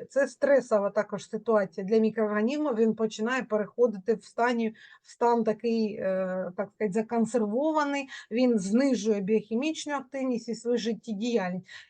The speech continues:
І, е, потім ми його пересіваємо на, можемо пересіяти на якесь середовище, яке містить якісь, м, там додатки. От, е, чого не рекомендується з, е,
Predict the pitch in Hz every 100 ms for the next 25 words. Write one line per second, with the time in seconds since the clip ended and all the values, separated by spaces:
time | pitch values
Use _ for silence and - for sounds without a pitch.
0 | - 247 247 220 - 208 196 311 320 285
1 | 262 262 247 247 262 240 254 233 294 285
2 | 233 233 247 247 233 214 254 269 254 233
3 | 226 247 240 277 269 - 226 233 233 240
4 | - 247 240 233 269 - 247 233 254 233
5 | 254 294 - - 247 233 220 254 269 254
6 | - - - 214 220 233 214 190 294 247
7 | 214 - - 196 - - - 233 247 247
8 | 240 226 220 - 262 247 302 302 254 240
9 | 233 220 226 220 254 285 247 - 233 214
10 | 208 196 185 202 233 220 208 202 196 190
11 | - -